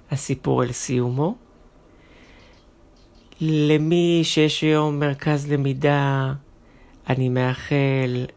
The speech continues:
יום נעים. אל תשכחו בבקשה להניח בתיק קלמר, מחברת חופשה, את המסרגות ואת כדור הצמר, במידה ואתם לא ביודפת.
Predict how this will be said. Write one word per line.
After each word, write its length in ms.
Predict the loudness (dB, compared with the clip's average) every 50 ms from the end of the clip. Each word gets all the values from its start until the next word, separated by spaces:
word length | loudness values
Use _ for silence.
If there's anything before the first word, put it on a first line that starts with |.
| -20 _ _ _ _ -20 -8
יום 560 | -4 -4 -2 0 0 0 0 0 -2 -4 -4 -4
נעים. 480 | -4 -4 -4 -4 -2 -2 -2 -4 -6 -12 _ -20 _ _ -20 -20 -20 -20 -20 -20 -20 -20 -20 -20 -12 -2 0
אל 120 | 0 0 0 -2
תשכחו 560 | -2 -4 -4 -4 -2 -4 -4 -2 0 -2 -2
בבקשה 800 | -2 -2 -4 -4 -4 -4 -6 -6 -2 -2 0 0 2 2 0 0
להניח 640 | 0 0 0 -2 -2 -2 -2 -2 -2 -2 -4 -6 -6
בתיק 720 | -6 -6 -6 -4 -2 0 0 0 -2 -4 -6 -10 -20 -20 -20 -6
קלמר, 800 | -2 0 0 0 0 0 0 0 0 0 0 -2 -2 -4 -6 -8 -8 -8 -6
מחברת 600 | -6 -6 -4 -4 0 2 2 2 2 -2 -4 -6
חופשה, 840 | -10 -10 -10 -10 -6 0 0 0 0 0 -2 -2 -2 -2 -4 -6 -6 -8 -12 _ -20 -20 -20 -20 -20 -20 -20 -20 -20 -20 -20 -20 -10 -2 0 0
את 140 | 0 2 0
המסרגות 920 | 0 0 0 -2 -2 -2 -2 -2 0 2 2 2 4 4 2 0 -2 -2 -2
ואת 180 | -2 -2 -2 -2
כדור 340 | -6 -4 -2 -2 -2 -2
הצמר, 720 | -4 -6 -6 -8 -4 -4 -2 -2 -2 -4 -4 -4 -4 -4 -4 -4
במידה 460 | -4 -4 -4 -4 -4 -2 -4 -4 -4
ואתם 400 | -4 -6 -8 -6 -8 -6 -6 -4
לא 140 | -6 -6 -6
ביודפת. 840 | -6 -6 -6 -6 -6 -8 -12 -8 -6 -6 -4 -4 -6 -8 -12 -18